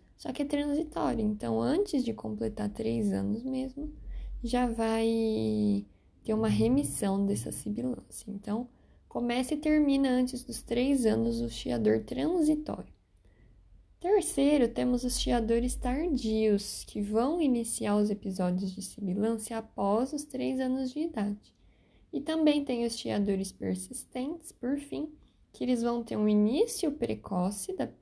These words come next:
da sibilância e vai persistir ao longo dos anos. A prevalência dos chiados varia de quatro a trinta e dois por cento,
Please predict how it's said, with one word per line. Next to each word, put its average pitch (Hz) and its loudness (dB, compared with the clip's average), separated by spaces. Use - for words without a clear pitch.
da 190 -2
sibilância 196 -2
e 262 0
vai 262 2
persistir 320 0
ao 262 0
longo 240 2
dos 269 0
anos. - -16
A 349 -6
prevalência 247 -4
dos 208 0
chiados 196 2
varia 196 2
de 180 0
quatro 185 2
a 294 4
trinta 285 0
e 330 4
dois 277 6
por 311 6
cento, - -4